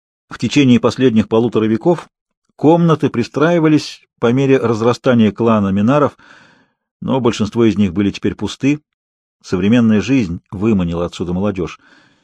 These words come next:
Здесь жили его родители, которым давно перевалило за семьдесят, а с ними целый набор кузенов, племянниц и племянников.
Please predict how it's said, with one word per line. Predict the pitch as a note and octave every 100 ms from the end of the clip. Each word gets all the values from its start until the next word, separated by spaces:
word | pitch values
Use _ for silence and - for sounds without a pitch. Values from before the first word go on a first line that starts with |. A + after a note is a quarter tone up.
| _
Здесь | F#2 G2+ G3
жили | D3 E3+ E3
его | C#3+ C#3+
родители, | C3+ A2+ G2 D#2 E2
которым | - F#2 G2+ G2+
давно | A2 A#2 C#3
перевалило | A#2 F#2+ G2 G2+ G2
за | F2+
семьдесят, | G2 D#3 E3+ D3+ D3 - _ _ _ _ -
а | A2
с | -
ними | C#3 C#3
целый | - - C#3+ C3
набор | B2 A#2+ A#2
кузенов, | - A#2 C#3+ F3+ F3+ D#3+
племянниц | C#3 C#3 D3+ E3+ D#3 C#3
и | C3
племянников. | B2 G#2 E2+ E2 -